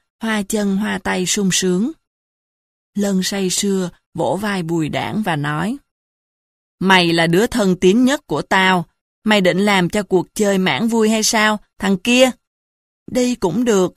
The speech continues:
nhưng cậu phải đề phòng lắm, nên đem nhiều người đi, người nào cũng phải đủ khí giới mới được.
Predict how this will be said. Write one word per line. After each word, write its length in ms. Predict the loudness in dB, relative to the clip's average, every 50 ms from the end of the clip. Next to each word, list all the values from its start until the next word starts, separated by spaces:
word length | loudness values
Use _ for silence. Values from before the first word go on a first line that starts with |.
| _ _ _ _ _ -2
nhưng 300 | 0 2 2 2 0 0
cậu 180 | 0 0 0
phải 200 | 0 -2 -2 -2
đề 220 | 0 2 2 2 2
phòng 260 | 0 0 0 0 2
lắm, 340 | 2 2 2 2 0 -2 -4 -8 _ _ _ _ _ _ _ _ -2
nên 280 | 0 2 2 2 2
đem 200 | 2 2 2 2
nhiều 220 | 4 4 4 4 4
người 240 | 2 2 2 2
đi, 320 | 2 2 2 2 2 0 -4 -8 _ _ _ _ -2
người 180 | 0 2 2
nào 300 | 2 2 2 2 2 2
cũng 160 | 2 0 0 0
phải 140 | -2 -2
đủ 180 | -2 -2 -2 -2
khí 260 | -2 -2 -2 -2 0 0
giới 220 | 0 0 2 0
mới 180 | 0 0 0 2
được. 300 | 4 4 4 4 2